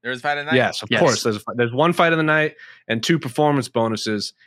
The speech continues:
Speaker 2: and I only got one of the performance bonuses, and I got t-, I guessed two of them, and they were both wrong.
Speaker 1: All right. The fight of the night, Vera Grant.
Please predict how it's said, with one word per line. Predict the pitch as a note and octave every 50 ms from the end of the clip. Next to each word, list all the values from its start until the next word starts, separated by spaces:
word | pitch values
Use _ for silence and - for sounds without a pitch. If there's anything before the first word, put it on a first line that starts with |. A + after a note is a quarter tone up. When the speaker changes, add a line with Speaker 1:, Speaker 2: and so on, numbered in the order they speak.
| _ -
Speaker 2:
and | - A2
I | A#2+
only | B2 B2+ B2+
got | C3 B2+ A#2+ A#2
one | A#2+ B2+ C3+ C3+
of | C3
the | B2+
performance | A2 A2+ - - C3+ C3+ C#3 C3 -
bonuses, | - C#3 C#3 C#3 C#3+ C#3 - D#3 D3 C3 C3+
and | A2 A2
I | A2 G#2+
got | A#2 A#2 A2+ G2
t-, | - - -
I | A#2 A2 A2
guessed | G#2 G#2+ A#2+ A#2+ A#2 C#3+ C3+ C3+ C3+ - - - - -
two | - D3 D3 D#3
of | D#3 D3
them, | D#3+ E3 E3+ D#3+
and | C3+ A#2 A2+
they | A2
were | G#2+ G#2
both | F#2 G2+ G2+ F#2 -
wrong. | F2+ E2 D2+ D2 _ _ _ _ _ _ _ _ _ _ _ _ _ _ _ _ -
Speaker 1:
All |
right. | - - _ _ _ _ _ _ _ _ _ _ -
The | A#2 A#2+ A#2+ A#2+ A#2+ A#2+ _ _ _ _ _ _ _ _ _ _
fight | - D3+ E3
of | F3 E3+
the |
night, | D#3+ D3+ D3 D3 D3 D3+ D3 - _ _ _ _ _ _ _ _ _ _ _ _
Vera | A#2 A2 C3+ C3+ B2+ B2 B2+ B2
Grant. | A2+ B2+ C3 C#3+ E3 D#3